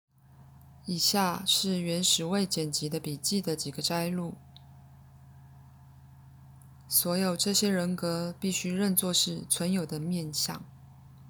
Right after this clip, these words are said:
这包含了我的人格。那是在现有身体的这个，透过心理的窗户，我由它看见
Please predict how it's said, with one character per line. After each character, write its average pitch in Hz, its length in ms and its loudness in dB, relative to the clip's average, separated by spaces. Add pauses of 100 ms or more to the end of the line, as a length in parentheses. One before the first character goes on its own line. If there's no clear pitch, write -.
(800)
这 214 140 -2
包 214 160 2
含 175 200 -4
了 160 100 -4
我 147 140 -4
的 147 80 -4
人 143 240 -4
格。 143 380 -6 (1080)
那 170 100 -4
是 - 160 0
在 160 260 0
现 175 280 2
有 151 120 -2
身 208 240 4
体 196 120 0
的 147 80 2
这 170 240 0
个， 143 260 -10 (580)
透 208 140 -2
过 202 100 2
心 196 200 2
理 170 120 0
的 - 60 -4
窗 180 300 0
户， 202 260 -8 (960)
我 160 120 -2
由 160 180 0
它 170 340 -4
看 170 260 -4
见 170 380 -6